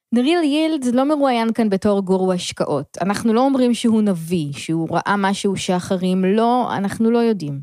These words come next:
אנחנו מדברים איתו כי הרבה מנהלי השקעות שמתראיינים מנסים להרגיע את הציבור, וזה חשוב. אבל צריך לזכור שיש להם אינטרס. האינטרס הוא שאנשים לא ימשכו את הכסף שלהם. ל-The Real Yield אין ממש אינטרס כזה.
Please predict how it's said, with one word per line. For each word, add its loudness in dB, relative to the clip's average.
אנחנו 0
מדברים 0
איתו -2
כי -2
הרבה 0
מנהלי 0
השקעות -2
שמתראיינים -2
מנסים -2
להרגיע 0
את -4
הציבור, -2
וזה -2
חשוב. -2
אבל 0
צריך -6
לזכור 0
שיש -2
להם 0
אינטרס. -4
האינטרס -2
הוא 0
שאנשים 0
לא 2
ימשכו -2
את -6
הכסף -6
שלהם. -4
ל-The 2
Real 2
Yield 0
אין 2
ממש 0
אינטרס -2
כזה. -6